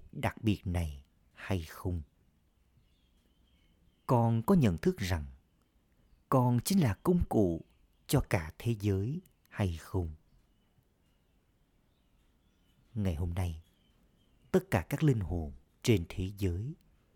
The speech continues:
đều cần đến Sakas từ các con. Con có trải nghiệm bản thân con là linh hồn tổ tiên vô hạn hay không?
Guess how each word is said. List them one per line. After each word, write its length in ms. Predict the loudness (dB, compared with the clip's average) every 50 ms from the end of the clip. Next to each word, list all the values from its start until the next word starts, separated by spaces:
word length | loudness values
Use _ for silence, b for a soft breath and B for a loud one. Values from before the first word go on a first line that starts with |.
| _ _ _ _ 2
đều 380 | 6 6 8 8 8 6 4 2 4
cần 260 | 4 4 4 4 2
đến 360 | 2 2 2 2 0 -2 -4 -6 _ _ _ _ _ _ _ _ _ _ -12
Sakas 880 | -6 -4 0 2 2 0 0 -2 -4 -2 -2 0 -2 -2 -4 -8 -10 -14 _ _ _ _ _ _ _ _ _ _ _ _ _ -20 -6 _
từ 220 | 2 2 2 2 -2 -6
các 200 | -8 -8 -8 -10 _ -4
con. 340 | -2 -2 -2 -2 -2 -4 -6 -10 _ _ _ _ _ _ _ _ _ _ _ _ _ _ _ _ _ _ _ _ _ _ _ _ _ _ _ _ _ _ _ _ _ _ _ _ _ _
Con 300 | 4 4 6 6 4 2
có 120 | 2 2 2 4
trải 140 | 4 2 2
nghiệm 380 | 4 2 2 2 2 0 -2 -4 _ _ _ _ _ _ -2
bản 260 | 2 2 4 4 2 -2
thân 220 | -2 -2 -2 -2 -2 -6
con 340 | -6 -4 -4 -4 -4 -6 -8 -10 _ _ _ _ _ _ _ _ _ _ _ -6
là 200 | -2 0 2 4
linh 240 | 6 8 8 6 6
hồn 320 | 4 2 2 2 2 0 0 2
tổ 220 | 4 4 4 2 -2 -2 2
tiên 360 | 2 2 2 2 0 -4 -6 -10 _ _ _ _ _ _ _
vô 300 | -2 2 4 6 6 4
hạn 460 | 2 0 0 0 0 -2 -4 -10 -18 -20 _ _ _ _ _
hay 280 | _ -8 -4 -4 -4 -4
không? 380 | -6 -8 -6 -4 -4 -4 -4